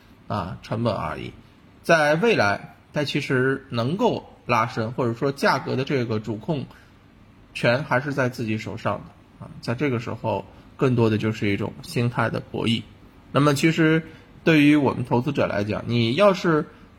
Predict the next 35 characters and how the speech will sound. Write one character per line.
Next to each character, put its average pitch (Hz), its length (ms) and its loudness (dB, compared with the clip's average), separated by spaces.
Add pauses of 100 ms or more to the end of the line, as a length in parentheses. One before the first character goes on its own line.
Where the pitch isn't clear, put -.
(140)
认 277 240 4
定 139 200 2
了 104 100 2
这 113 140 0
些 113 180 -2
方 120 240 0
向， 120 200 0 (140)
或 247 120 0
者 226 80 -4
说 233 240 6
我 135 160 2
们 143 160 -4
已 131 100 -6
经 143 240 -2
跟 165 140 0
大 170 60 6
家 180 220 6
强 113 280 -10
调 151 180 2
过， - 200 -8 (300)
这 254 120 -2
些 262 100 4
方 269 220 6
向 240 160 4
我 117 100 0
们 110 140 -6
着 123 180 -2
重 202 200 0
要 208 180 6
看 185 260 -2
的 127 80 -2
是 - 180 -10
什 120 120 -10
么 104 160 -10
呢？ 110 180 -8